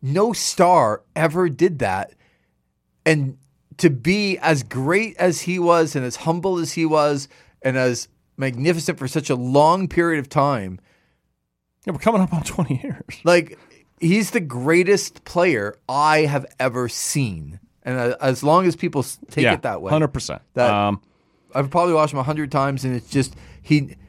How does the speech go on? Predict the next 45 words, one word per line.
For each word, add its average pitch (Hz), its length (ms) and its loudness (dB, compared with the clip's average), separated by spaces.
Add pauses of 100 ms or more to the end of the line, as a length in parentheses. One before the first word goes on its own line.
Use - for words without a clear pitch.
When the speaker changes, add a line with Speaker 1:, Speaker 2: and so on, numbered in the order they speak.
Speaker 1:
he's 139 220 -2
just 165 260 2
always 160 580 0
doing 143 240 -4
the 131 100 -6
right 135 240 -4
thing 143 260 -4 (120)
all 143 280 2
the 120 120 -12
time. 151 300 -2
Speaker 2:
It's 127 100 -6
Speaker 1:
And 135 60 -2
Speaker 2:
funny 226 140 2
when 196 100 2
Speaker 1:
this 165 80 2
Speaker 2:
you 135 40 0
think 190 200 -2
about 147 160 -2
that 139 160 2
Olympics 127 500 0
in 113 140 -2
twenty 123 260 -2
ten, 117 440 0 (460)
he - 100 -14
wasn't 185 200 -6
very 220 160 -4
good 170 460 0 (100)
Speaker 1:
No, 147 80 0
Speaker 2:
early 117 180 2
on. 90 340 0
Speaker 1:
no. 90 100 2
Speaker 2:
He - 60 2
hadn't 175 280 0
managed 165 340 0
it. - 80 -4 (160)
And 151 120 0
Speaker 1:
He 139 60 4
was - 40 4
Speaker 2:
yet - 0 -
Speaker 1:
getting 190 160 0
criticized. 127 600 -2
Speaker 2:
and 139 160 4 (180)
in 175 220 2
that 175 220 2
moment 160 760 0